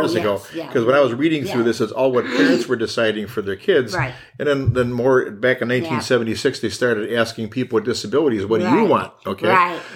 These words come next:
Speaker 1: But if we were g-, to jump forty years into the future,
Speaker 2: Right.
Speaker 1: which I guess would actually be, yeah, twenty sixty.
Speaker 2: Twenty forty. Oh, twenty sixty.
Speaker 1: Yeah.
Speaker 2: Oh, yeah.
Speaker 1: <laughs>
Speaker 2: Oh, oh,
Speaker 1: Um,
Speaker 2: gotta
Speaker 1: if we
Speaker 2: do
Speaker 1: went
Speaker 2: it
Speaker 1: forty
Speaker 2: now.
Speaker 1: years in the future, what,
Speaker 2: Yeah.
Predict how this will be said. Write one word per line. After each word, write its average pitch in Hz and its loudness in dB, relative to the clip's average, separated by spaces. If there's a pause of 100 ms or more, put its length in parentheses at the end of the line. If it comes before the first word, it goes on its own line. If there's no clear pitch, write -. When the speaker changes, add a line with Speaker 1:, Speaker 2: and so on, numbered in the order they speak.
(160)
Speaker 1:
But 139 4
if 127 4
we 220 2
were 127 0
g-, 123 -6
to 113 -2
jump 123 -2
forty 139 2
years 117 4
into 104 -6
the 104 -2
future, 131 -2
Speaker 2:
Right. 185 -4 (420)
Speaker 1:
which 113 0
I 110 4
guess 117 0
would 110 4
actually 110 0
be, 104 0 (1160)
yeah, 113 -2 (300)
twenty - -4
sixty. - 2
Speaker 2:
Twenty 320 -2
forty. 160 -18 (160)
Oh, 190 -2
twenty 240 -2
sixty. - -12
Speaker 1:
Yeah. 113 -2
Speaker 2:
Oh, - 2 (160)
yeah. - 0
Speaker 1:
<laughs> - -20
Speaker 2:
Oh, 202 -8
oh, - -2
Speaker 1:
Um, 123 2
Speaker 2:
gotta 139 2
Speaker 1:
if 123 0
we 147 2
Speaker 2:
do 151 2
Speaker 1:
went 165 4
Speaker 2:
it - -12
Speaker 1:
forty 185 0
Speaker 2:
now. - 0
Speaker 1:
years 143 2
in 135 -8
the 131 -2
future, 131 0
what, 135 2
Speaker 2:
Yeah. 240 -8